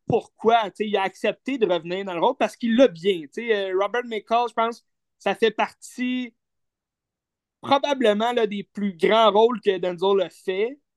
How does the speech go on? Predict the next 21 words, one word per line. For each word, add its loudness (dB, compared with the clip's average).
Je -20
trouve 2
qu'il -4
est, -12
il 6
lui 4
colle 4
à 4
la 0
peau. 2
Tu -16
sais, -14
il, -10
il -4
est -4
excellent 2
dans 2
le 0
rôle. 0
Puis, -8
euh, -6